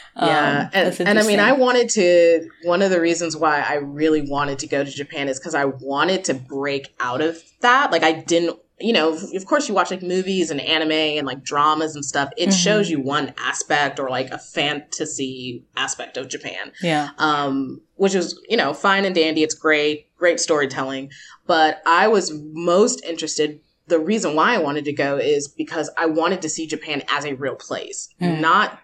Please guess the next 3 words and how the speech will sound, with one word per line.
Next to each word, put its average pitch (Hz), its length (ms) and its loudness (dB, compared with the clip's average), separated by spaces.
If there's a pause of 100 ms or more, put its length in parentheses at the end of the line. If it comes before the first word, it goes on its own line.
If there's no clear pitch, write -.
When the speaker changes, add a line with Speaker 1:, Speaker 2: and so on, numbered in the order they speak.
Speaker 2:
just 165 560 2 (540)
from 165 440 2
those 151 640 2